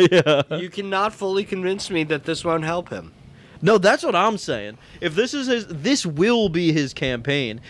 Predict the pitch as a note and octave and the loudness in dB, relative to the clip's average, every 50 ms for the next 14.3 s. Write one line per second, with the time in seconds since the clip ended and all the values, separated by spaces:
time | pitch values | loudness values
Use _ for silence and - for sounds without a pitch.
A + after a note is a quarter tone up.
0 | - - - F#3 G3 - C4 C4 B3+ A#3+ A#3+ G3+ A#3 A3 E3+ C#3+ C3+ D#3+ F#3 F#3+ | -20 -6 0 0 0 2 2 2 2 2 0 -2 -2 -2 -2 0 2 2 2 2
1 | E3+ - F3 F3 F3 E3 D3+ - - D#3 D3+ D3+ D3 - D#3+ D#3 D3+ D3+ D3 C#3+ | 2 2 2 2 2 0 -4 -2 -2 0 0 0 0 0 0 0 0 0 -2 -4
2 | C#3 C3+ - - - D#3 D3+ D3+ C#3+ C#3 C3 C#3+ F3 F#3 F#3 D#3+ D3 C#3+ - C#3+ | -6 -8 -10 -4 -2 -2 -2 -2 -2 -2 0 2 2 4 2 2 0 0 -2 -2
3 | C3+ C3 - - - E3+ F3 F3+ E3 D#3 D3 B2+ - - D3 D#3+ - - - B2+ | -2 -4 -6 -4 0 0 2 4 4 2 2 0 -2 -2 -2 -2 -2 -2 -6 -6
4 | A2 E2 C2 D2 - - - - - C3+ D#3 E3 - - - F#3+ F#3+ F#3+ F3+ D#3+ | -6 -8 -10 -12 -14 -14 -12 -6 -4 -4 -4 -4 -6 -8 -4 -2 -2 -2 -2 -2
5 | - F#3 F#3 - - - F#3+ E3+ D3 F#3 F#3 F3+ F3 E3 D#3+ D#3 D3 D#3+ E3+ - | -4 -4 -6 -6 -4 -4 -4 -2 -2 -4 0 0 0 2 2 0 -2 -2 -4 -6
6 | - - - - A#2 G#2+ G#2 F#2+ E2 D#2+ D2+ C#2+ - - - - - _ - D#3+ | -10 -14 -8 -6 -6 -4 -6 -6 -10 -14 -16 -16 -18 -20 -20 -20 -16 _ 0 2
7 | E3+ D3+ A#2 F3 E3 F3 G3 G3 F3 F#3+ F#3 F3 F3+ F#3+ G3 - G#3 F3 D3 C3 | 2 4 2 2 0 0 -2 -2 -2 -2 0 2 2 2 0 0 -2 0 0 0
8 | B2 A#2+ A#2 A#2 B2+ C3+ C#3 - - D3+ D3 D3 C#3+ C#3 C3 - - - C#3 C3 | -2 -2 -4 -4 -4 -6 -4 -2 -2 -2 -2 -2 -4 -8 -10 -8 -4 -2 0 0
9 | C#3 - _ A#2+ G2 F#2+ F#2+ F#2 G#2+ G2 A2+ G#2 D#3+ D3+ A#2 A#2 A2+ - - C#3 | 0 -2 _ -10 -10 -10 -12 -14 -10 -10 -2 0 0 0 0 -4 -8 -6 -4 -2
10 | C3+ C3+ D3+ D#3 D3+ D3 C#3 C3+ A#2+ A#2 B2+ B2+ C3 B2 B2 B2 - B2+ B2 B2 | 0 2 4 4 4 4 2 0 -2 -4 -6 -6 -6 -6 -10 -10 -6 -6 -6 -4
11 | C3 B2+ C#3+ D3+ D3+ C#3 - - C#3+ D3+ D#3+ E3+ F#3 F3+ - F3+ E3 D#3+ D#3 C#3 | -6 -4 -2 -2 -2 -2 0 0 2 2 2 2 0 -2 0 0 2 2 0 0
12 | D3 C#3+ D3 C#3+ C#3 D3 D3+ D#3+ D3 C3+ C#3+ C#3 B2+ D3 C#3+ C#3 C3+ C3 B2+ A#2+ | -2 0 0 -2 -2 -4 -4 -4 0 0 0 0 0 0 2 2 2 0 -2 -4
13 | A#2+ - B2 B2+ A#2 G#2+ B2 A#2+ A#2+ - - - - B2+ G#2+ C3 - - E3+ D#3+ | -6 -8 -8 -6 -2 0 0 0 0 -2 -4 -4 -4 -4 -2 -2 2 2 4 6
14 | F3+ D#3 E3 E3 E3 | 6 6 6 4 2